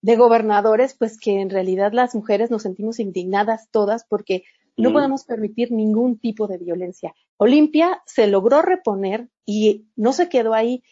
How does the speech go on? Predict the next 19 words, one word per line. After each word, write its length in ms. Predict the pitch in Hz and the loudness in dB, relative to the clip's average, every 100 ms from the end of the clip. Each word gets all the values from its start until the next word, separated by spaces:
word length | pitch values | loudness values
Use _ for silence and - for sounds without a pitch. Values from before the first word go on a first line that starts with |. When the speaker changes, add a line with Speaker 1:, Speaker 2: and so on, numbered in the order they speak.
| _ | _
Speaker 1:
sino 340 | - 240 226 220 | -2 2 2 2
que 200 | 208 214 | 2 2
ella 340 | 233 262 254 | 2 2 2
ha 20 | |
logrado 640 | 269 254 233 220 214 233 233 | 2 0 2 2 2 0 0
que 200 | 214 202 | -2 0
se 200 | 202 190 | 0 0
reformen 540 | 185 208 226 247 226 | 0 0 0 0 -4
los 160 | 190 - | -6 -2
códigos 480 | 233 262 285 247 | 0 0 0 -6
penales 500 | - 185 196 196 208 | -4 -6 -4 -2 -2
de 100 | 196 | -4
diferentes 640 | 180 175 180 190 208 254 196 | -6 -4 -2 -2 -2 -2 -2
estados 560 | 170 - 180 185 254 _ _ _ _ | -6 -2 0 -2 -4 _ _ _ _
para 240 | 240 302 | 0 2
que 120 | 320 285 | 0 -2
se 100 | 220 | -2
Speaker 2:
Ujú. 80 | 190 | -4
Speaker 1:
reconozca 720 | 202 202 196 196 - 226 | -4 -4 -6 -8 -8 -8